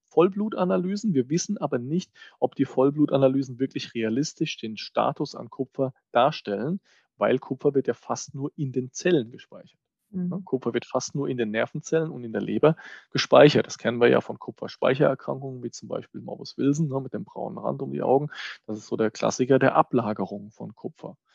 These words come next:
Speaker 1: So, wie willst du also mit einer Vollblutanalyse jetzt wirklich darstellen, ob Kupfer in deinen Zellen ausreichend da ist oder nicht? Deswegen haben wir die Kriterien nach Andy Cutler analysiert. Wie wertet er Kupfer aus?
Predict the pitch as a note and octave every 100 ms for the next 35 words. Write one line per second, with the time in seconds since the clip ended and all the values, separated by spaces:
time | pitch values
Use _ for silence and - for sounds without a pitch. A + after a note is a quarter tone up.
0 | _ _ - A2+ B2+ D3 D#3+ - E3+ D#3
1 | D#3 C3+ - A2+ - B2+ D3+ E3+ F3 D3+
2 | D3+ D3 D3+ D3+ B2+ - - - - G#2+
3 | A#2 - C#3+ D3 D#3+ A2+ - - C3+ -
4 | C3 A#2+ A#2+ G#2+ A2 - G#2+ A#2 - A2
5 | - - - - G2 G#2+ - A#2 C3 A#2+
6 | - - _ _ _ - - - - -
7 | C3 D#3+ F3 A#3+ G#3 - C3+ C3+ E3 F3+
8 | - D3 - C#3 C#3+ B2 G#2+ B2 A#2 -
9 | E3 C3 G#2+ G#2+ G2+ G2+ - C#3+ - B2+
10 | C#3+ D3 C#3 C3 - A#2+ - C#3+ - -
11 | - E3 G#3